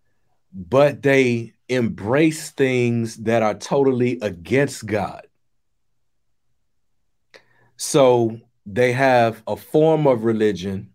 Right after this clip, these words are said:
a form of godliness, but they deny the power there, thereof, right? They're not actually embracing the,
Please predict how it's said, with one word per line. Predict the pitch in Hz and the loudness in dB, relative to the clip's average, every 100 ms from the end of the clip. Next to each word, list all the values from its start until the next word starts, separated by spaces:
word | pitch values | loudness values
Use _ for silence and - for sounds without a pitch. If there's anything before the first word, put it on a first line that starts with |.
| _ | _
a | 98 | -12
form | - - 147 147 | -10 -2 0 2
of | 135 98 | 0 -2
godliness, | 107 127 127 113 104 98 98 - - _ _ _ _ _ _ _ _ _ | 0 2 0 -4 -6 -8 -10 -14 -20 _ _ _ _ _ _ _ _ _
but | - 120 | -2 0
they | 113 131 | 2 0
deny | 110 110 101 120 139 127 117 107 | 0 -4 -2 -2 0 0 0 -2
the | 90 | -8
power | - - 120 110 104 | -8 -2 0 2 0
there, | 104 104 - | -2 -4 -4
thereof, | 107 107 110 113 90 87 | -4 0 0 -2 -4 -10
right? | 95 92 | -10 -8
They're | 92 110 | -4 -2
not | 113 113 | 0 2
actually | 117 113 - 113 | 0 -2 -4 -4
embracing | 104 - 120 135 139 - 110 101 | -4 -4 0 0 -2 -4 -4 -4
the, | 92 | -8